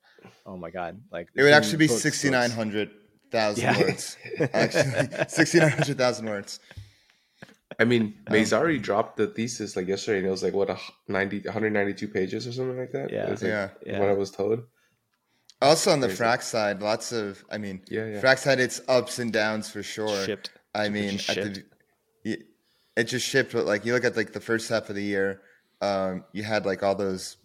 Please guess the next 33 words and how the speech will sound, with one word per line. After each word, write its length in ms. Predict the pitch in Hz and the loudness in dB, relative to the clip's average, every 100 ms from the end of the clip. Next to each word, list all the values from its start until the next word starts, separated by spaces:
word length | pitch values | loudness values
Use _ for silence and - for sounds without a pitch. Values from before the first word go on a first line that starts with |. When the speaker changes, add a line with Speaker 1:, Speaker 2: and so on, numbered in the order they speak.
| _ | _
Speaker 2:
different, 360 | - 104 - - | -4 -4 -4 -6
like, 180 | 82 85 - | -4 -4 -4
exploits 500 | 95 - 95 90 - | -4 0 -2 -2 -6
and 100 | 87 | -4
hacks, 380 | 90 85 - 85 | -2 -2 -4 -8
like, 180 | 85 | -8
whether 240 | 92 85 82 | -8 -8 -8
it 40 | |
was 140 | 85 92 | -10 -14
with 140 | 87 | -8
Rari 560 | 101 123 131 120 113 107 | 2 4 6 6 4 2
or 180 | 92 85 | -2 -4
with, 260 | 85 - _ _ _ | -8 -14 _ _ _
you 80 | - | -14
know, 200 | 92 85 | -12 -10
with 160 | 82 - | -12 -2
Nomad 480 | 113 117 110 101 98 | 0 2 2 0 -2
and 100 | 98 | -6
this 180 | 92 95 | -8 -8
and 100 | 95 | -4
that. 300 | 92 87 - _ _ | -4 -6 -12 _ _
You 80 | 107 | -4
also 240 | 107 113 | -2 -4
had 200 | 104 104 | -2 -2
Speaker 3:
Yep, 80 | - | -2
Speaker 2:
the 60 | 95 | -6
four 300 | - 110 107 | -2 0 0
Speaker 3:
yep. 60 | |
Speaker 2:
pool 440 | 110 104 101 98 95 | 0 0 2 0 0
that 160 | 101 92 | -2 -2
just, 280 | 95 - - _ - | -6 -10 -16 _ -14
you 80 | 98 | -10
know, 160 | 90 | -10